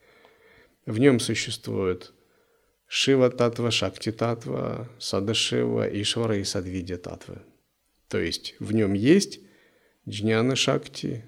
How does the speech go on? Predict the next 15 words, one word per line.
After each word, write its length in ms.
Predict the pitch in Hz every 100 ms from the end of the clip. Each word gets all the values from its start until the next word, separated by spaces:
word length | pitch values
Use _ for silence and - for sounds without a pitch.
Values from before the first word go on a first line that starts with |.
| -
э, 300 | 277 107 101
вернее, 340 | 104 98 92
Чит-шакти, 960 | 87 - 135 - 139 135 - 135 127 - _ _ _ _ -
Ананда-шакти, 920 | 107 101 104 110 120 131 131 - -
Ичха-шакти, 760 | - 113 104 - 117 143 - 120
Джняна-шакти 800 | 101 101 101 113 - 131 - 123
и 140 | 120
Крия-шакти. 880 | 117 - 117 101 87 101 - - - _ _ - - - - _
То 80 | -
есть 160 | 127 127
это 180 | 139 131
такое 640 | 131 - 165 170 110 95
созерцательное 880 | - 113 117 120 147 143 123 113 104
состояние, 760 | - 107 - 107 123 160 143
которое 580 | - 123 127 131 127 110